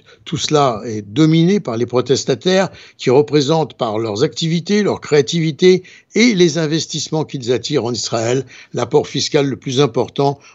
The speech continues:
environ cinquante pour cent des revenus de l'État d'Israël, qui s'enfoncerait donc dans une décroissance économique et politique grave en conséquence d'un manque des investissements déjà visible d'ailleurs. Un shekel en baisse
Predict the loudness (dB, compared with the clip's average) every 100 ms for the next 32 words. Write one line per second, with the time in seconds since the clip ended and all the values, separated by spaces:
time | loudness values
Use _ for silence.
0 | -10 -4 0 2 2 0 -2 -2 -2 -4
1 | -2 -2 0 0 0 4 2 2 -4 -2
2 | 0 0 -2 -2 -2 -4 -6 -2 -2 0
3 | 0 2 2 0 -10 -20 -6 -2 2 2
4 | 2 -2 0 0 0 0 -2 -4 -4 -4
5 | -6 -6 -6 -6 2 2 2 -2 0 -2
6 | -2 -4 -2 -4 -2 -4 -6 -14 -10 -8
7 | -2 -2 -2 0 0 0 2 2 2 -4
8 | -18 -18 -12 -6 -4 -2 -2 0 0 -2
9 | 0 0 0 0 0 2 2 0 -4 -2
10 | 0 0 0 2 2 2 0 4 2 2
11 | 0 0 0 -2 -6 -20 -10 -4 0 0
12 | 2 2 2 0 0 0 0 -4